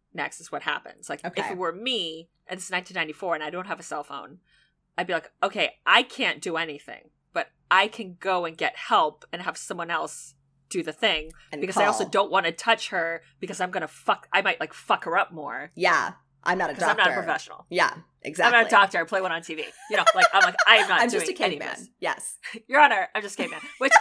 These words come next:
Speaker 1: on a side note, I was catching up on last podcast, and they referenced it.
Speaker 2: Yes!
Speaker 1: They referenced Unfrozen Caveman Lawyer, and I was like, "My fellas, this
Speaker 2: Yes!
Speaker 1: is why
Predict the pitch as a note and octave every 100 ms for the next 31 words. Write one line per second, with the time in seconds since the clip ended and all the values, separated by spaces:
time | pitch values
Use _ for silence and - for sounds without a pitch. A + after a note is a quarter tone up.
0 | - - E4+ D4 A3+ E3+ - _ _ _
1 | _ _ _ - - - F5 B3 A#3+ A3+
2 | G#3+ F#3+ F#3 - G3 G3 F3 D3 D#3+ -
3 | _ F#3 F#3 F#3+ F#3 F#3+ - F#3+ - G#3+
4 | - - _ _ G#3+ E4+ A#4+ B4 C5+ -
5 | G#3 G#3 - A3 G#3+ G#3 G3+ G#3+ G3 G3
6 | E3+ D#3+ D#3+ A3 A#3 A3 _ _ _ _
7 | _ - A#3+ - E4 C#4 G3 D#3 F#3 -
8 | - _ - G#4+ G4 B3 C#4 B3+ C4 C4